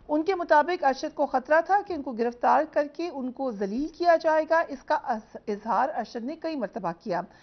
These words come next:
अरशद शरीफ के producer अदील राजा ने भी यही बताया कि उनको खौफ था कि इदारे उनको गिरफ्तार करेंगे। अ, अरशद शरीफ की personal diary में केन्या में मौजूद अहमद रास नामी शख्स का एड्रेस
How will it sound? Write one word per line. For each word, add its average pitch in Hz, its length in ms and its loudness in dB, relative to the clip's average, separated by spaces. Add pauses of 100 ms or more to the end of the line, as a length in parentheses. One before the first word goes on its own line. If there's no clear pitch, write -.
(300)
अरशद 302 240 6
शरीफ 381 320 -2
के 392 80 -2
producer 294 380 -4
अदील 302 280 -2
राजा 254 340 6
ने 349 120 -2
भी 330 100 -2
यही 311 240 0
बताया 277 380 4
कि 320 120 -6
उनको 294 180 -6
खौफ 294 300 6
था 247 320 0 (360)
कि 285 120 0
इदारे 226 380 6
उनको 294 240 -8
गिरफ्तार 226 480 -2
करेंगे। 202 460 -8
अ, - 260 -8 (420)
अरशद 214 260 -4
शरीफ 262 340 -6
की 277 80 -6
personal 254 360 -4
diary 220 320 4
में 320 180 -6
केन्या 247 320 -2
में 240 120 -4
मौजूद 226 440 -4 (380)
अहमद 339 320 4
रास 277 360 4
नामी 247 220 0
शख्स 262 300 -6
का - 100 -2
एड्रेस 233 460 0